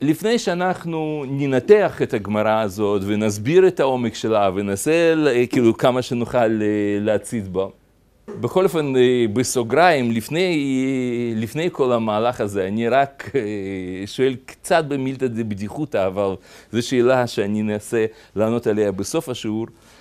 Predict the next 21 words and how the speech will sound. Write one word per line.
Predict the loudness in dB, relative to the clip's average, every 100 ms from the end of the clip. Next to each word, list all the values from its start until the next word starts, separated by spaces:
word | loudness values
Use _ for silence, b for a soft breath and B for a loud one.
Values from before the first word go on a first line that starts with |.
| b -12
זה | -4 -2 -2 -6 _ _ _ _ _ _ _ _ _ _ _ -8
מי | -2 0
היא | 2 2 0 -2 -6
זאת | -4 4 4 4
שמוכנה | 0 2 2 2 2 4 2
להתקדש | 4 2 2 0 4 4 4
בפרש | 0 -2 0 0 0 -2
השור-, | -6 -2 0 0
השור? | -2 -2 2 2 2 -4 -14 -20 _ _ -20 -20 -20 B B -10
זאת, | -4 0 0
זאת | 0 -2 0 -2
בחורה | 0 -2 2 2 2
צריכה | 0 0 2
להיות | 2 0
מיוחדת | 2 2 4 2 2
במינה. | -4 -4 -2 0
הנה | 0 -2 -2
פה | 2 4 2
כבודו | -2 -4 0 2
אומר | 2 0 -2
ש-, | -4